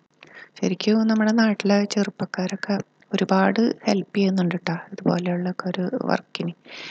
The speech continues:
ക്ലീനിങ്ങിന് വേണ്ടിയിട്ടായാലും. ഇപ്പൊ ഈ പുഴയിൽ നിന്നൊക്കെ മീനുകളൊക്കെ ശരിക്കും ആറ്റിലേക്കൊക്കെ ഇങ്ങനെ വരുന്ന സമയമാണ്. അപ്പൊ ആളുകളൊക്കെ മീനും നന്നായിട്ട് ഫ്രഷ് ആയിട്ട് മീൻ പിടിച്ചെടുക്കുന്നുണ്ട്.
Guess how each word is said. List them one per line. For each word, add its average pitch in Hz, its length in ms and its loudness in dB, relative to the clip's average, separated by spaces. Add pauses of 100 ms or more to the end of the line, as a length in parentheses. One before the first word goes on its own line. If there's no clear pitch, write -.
(240)
ക്ലീനിങ്ങിന് 175 480 0
വേണ്ടിയിട്ടായാലും. 170 760 -6 (580)
ഇപ്പൊ - 180 -8
ഈ 190 140 4
പുഴയിൽ 185 420 2
നിന്നൊക്കെ 185 320 0
മീനുകളൊക്കെ 185 640 2
ശരിക്കും 196 480 0
ആറ്റിലേക്കൊക്കെ 185 720 -4
ഇങ്ങനെ 190 220 -2 (380)
വരുന്ന 180 380 -2
സമയമാണ്. 170 480 -2 (460)
അപ്പൊ - 200 -8
ആളുകളൊക്കെ 175 500 0
മീനും 180 580 0
നന്നായിട്ട് 190 440 -2
ഫ്രഷ് - 480 -2
ആയിട്ട് 190 280 0
മീൻ 190 220 0
പിടിച്ചെടുക്കുന്നുണ്ട്. 165 840 -6